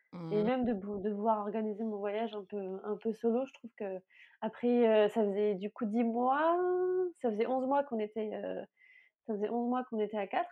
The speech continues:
Speaker 1: donc ça fait du
Speaker 2: Ouais.
Speaker 1: bien de, presque un an, ouais. Donc heu, donc voilà, c'était vraiment enrichissant pour moi de, de partir seule et ça, c'était aussi important pour, heu, montrer à ma communauté que, heu, c'est facile, en fait, de partir seule.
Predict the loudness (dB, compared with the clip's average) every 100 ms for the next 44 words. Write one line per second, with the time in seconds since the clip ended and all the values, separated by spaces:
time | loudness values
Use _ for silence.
0 | -8 -8 -6 -6 -6 -8 -6 -6 -6 -6
1 | -6 -8 -12 -10 -10 -8 -6 -6 -4 -8
2 | -10 _ _ _ _ _ _ _ _ -8
3 | -6 -6 -6 -6 -10 -14 -14 -8 -6 -4
4 | -6 -8 _ -20 -14 -8 -6 -2 0 0
5 | 0 -2 -4 -8 -6 -6 -8 -6 -6 -4
6 | -6 -6 -6 -8 -10 -16 -18 -16 -8 -8
7 | -6 -8 -8 -8 -4 -2 -2 -6 -10 -20
8 | -20 -6 0 2 2 0 -2 -4 -4 -6
9 | -6 -10 -6 -2 0 0 -2 -2 -2 0
10 | 0 -2 -2 -2 -2 -4 -4 -6 -2 -2
11 | -2 -4 -6 -6 -2 -2 0 -4 -2 -4
12 | -4 -4 -6 -8 -14 -8 -8